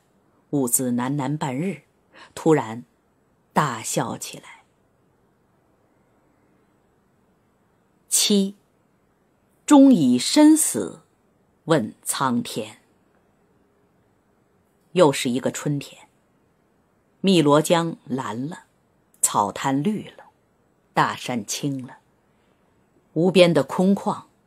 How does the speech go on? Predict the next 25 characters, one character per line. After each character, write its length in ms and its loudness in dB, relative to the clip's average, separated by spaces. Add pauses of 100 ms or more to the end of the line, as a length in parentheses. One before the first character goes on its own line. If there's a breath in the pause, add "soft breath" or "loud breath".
(180)
无 320 2
边 260 4
的 100 -4
荒 340 2
茫， 240 -8 (520)
无 160 -4
边 220 -2
的 100 -6
孤 360 -6
寂， 200 -10 (1080)
只 120 -2
有 140 4
一 100 0
个 120 -2
白 200 0
发 200 -2
苍 260 0
苍 220 -2
的 100 -2
老 180 -4
人 240 -4
踽 360 0
踽 220 -4
独 200 -6
行， 400 -6